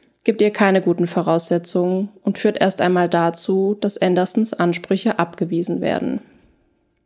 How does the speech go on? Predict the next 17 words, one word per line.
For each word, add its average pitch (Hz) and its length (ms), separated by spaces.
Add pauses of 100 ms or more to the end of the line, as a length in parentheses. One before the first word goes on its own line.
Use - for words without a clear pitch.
(1200)
Da 208 140
sie 226 100
kein 233 300
Geld 202 240
für - 160
einen 185 160
langen 190 240
Gerichtsstreit 180 760
hat, - 300 (300)
kehrt 220 220
Anderson 185 460
erst 175 320
einmal 185 300
nach 190 180
North 170 240
Carolina 160 640
zurück. - 520